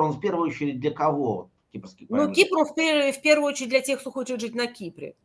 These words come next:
Speaker 2: Вот это
Speaker 1: Мгм.
Speaker 2: прямо вот, э, ну, это вот прям так вот и есть. <laughs> А, Кипр для тех, кто хочет жить на Кипре, кто готов туда переехать, э, и там обосноваться. Потому
Speaker 1: Окей.
Speaker 2: что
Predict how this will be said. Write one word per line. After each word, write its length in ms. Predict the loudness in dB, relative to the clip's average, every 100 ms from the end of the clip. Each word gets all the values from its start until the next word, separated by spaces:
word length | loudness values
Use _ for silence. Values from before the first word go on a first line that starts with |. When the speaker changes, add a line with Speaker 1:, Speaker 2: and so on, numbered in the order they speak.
| _ _ _
Speaker 2:
Вот 160 | 2 4
это 140 | 4
Speaker 1:
Мгм. 80 | 2
Speaker 2:
прямо 300 | 4 4 2
вот, 260 | 0 -4 -2
э, 960 | 0 2 0 -4 -6 -6 -10 -12 -14 -14
ну, 320 | -8 -4 -4 -4
это 180 | -8
вот 160 | -10 -4
прям 220 | -2 2
так 180 | 0 -2
вот 160 | -6 -6
и 40 |
есть. 500 | -6 -2 0 -2 -2
<laughs> 200 | -4 -4 -12 -12 -10 -10 -4
А, 300 | 0 0 0
Кипр 360 | -4 -2 -2
для 160 | 0 -4
тех, 240 | -2 -4
кто 100 | -4
хочет 320 | -10 -8 -6 -8
жить 180 | -6
на 120 | -6 -6
Кипре, 640 | -4 -4 -2 0 2 2
кто 200 | -2 -6
готов 300 | -4 -2 -6
туда 220 | -6 -4 -4
переехать, 920 | -4 -10 -4 -4 -2 -4 -4 -8 -6
э, 40 |
и 1040 | -6 -6 -6 -6 -8 -10 -12 -8 -4 -4 -4
там 260 | -2 0
обосноваться. 720 | -2 -4 -6 -4 -4 -8 -14 -16 _ _ _
Потому 300 | 2 2 2
Speaker 1:
Окей. 100 | 0
Speaker 2:
что 140 | -2